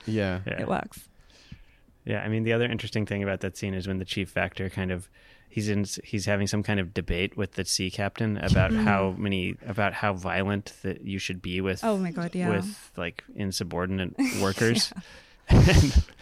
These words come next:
Speaker 3: Mm-hmm.
Speaker 2: and whether or not it's worth it to kill one in order to, like, teach a
Speaker 3: To,
Speaker 2: lesson
Speaker 3: to,
Speaker 2: to
Speaker 3: yeah,
Speaker 2: the rest of
Speaker 3: yeah,
Speaker 2: them.
Speaker 3: yeah.
Speaker 2: But it's very matter of fact.
Speaker 1: Yeah.
Speaker 3: Yeah.
Speaker 2: And I think it just shows, like, th-, I think that, like we were talking about earlier, I think this is kind of, like,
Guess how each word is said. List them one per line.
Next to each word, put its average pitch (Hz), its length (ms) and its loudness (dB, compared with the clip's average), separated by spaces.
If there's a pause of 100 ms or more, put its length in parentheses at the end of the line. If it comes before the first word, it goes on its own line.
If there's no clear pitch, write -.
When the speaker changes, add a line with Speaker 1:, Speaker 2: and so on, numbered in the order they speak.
(120)
Speaker 3:
Mm-hmm. 233 240 8
Speaker 2:
and 127 200 8
whether 113 320 8
or 110 60 6
not 104 260 6
it's - 160 0
worth 101 240 0
it 101 160 -2
to 98 80 0
kill 101 360 -2
one 117 340 -2 (300)
in 104 100 0
order 98 200 0
to, 98 140 -6
like, 92 260 -6
teach - 240 -4
a 104 40 0
Speaker 3:
To, 95 60 -2
Speaker 2:
lesson 98 360 -2
Speaker 3:
to, 107 60 4
Speaker 2:
to 104 60 6
Speaker 3:
yeah, 92 60 4
Speaker 2:
the 95 40 2
rest 98 180 2
of 208 60 6
Speaker 3:
yeah, 190 100 6
Speaker 2:
them. 120 120 2 (120)
Speaker 3:
yeah. 202 240 2 (100)
Speaker 2:
But 127 100 2
it's 123 120 0
very 131 240 6
matter 110 360 6
of 98 120 0
fact. 98 400 -2
Speaker 1:
Yeah. 104 300 0 (680)
Speaker 3:
Yeah. 190 220 -4 (120)
Speaker 2:
And 123 100 6
I 127 80 6
think 147 200 4
it 143 40 4
just 123 180 2
shows, 110 420 4
like, 95 340 0
th-, 104 280 -4 (100)
I 110 140 4
think 120 260 0
that, 113 160 -2 (280)
like 113 160 0
we 120 40 2
were 107 60 2
talking 101 220 2
about 101 160 4
earlier, 123 220 6
I 104 40 2
think 110 180 2
this - 160 -2
is 107 120 -4
kind 101 200 0
of, 92 160 -4
like, 90 160 0